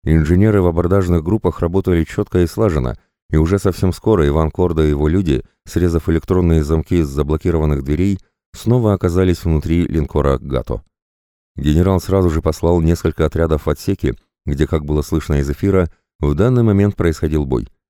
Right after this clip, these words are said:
А сам во главе основной группы помчался по направлению к капитанскому мостику,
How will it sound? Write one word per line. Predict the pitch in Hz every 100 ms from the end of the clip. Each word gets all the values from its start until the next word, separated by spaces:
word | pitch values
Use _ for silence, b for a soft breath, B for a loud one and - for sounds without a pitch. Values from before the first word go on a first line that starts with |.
| _ _ _ -
А | -
сам | 73 73 76
во | 78
главе | 71 73 76
основной | 73 76 73 71
группы | 67 92 - 92
помчался | 87 80 - 104 98
по | 90
направлению | 87 82 82 87 90 87 82
к |
капитанскому | - 80 85 80 76 - 78
мостику, | 76 78 - - 62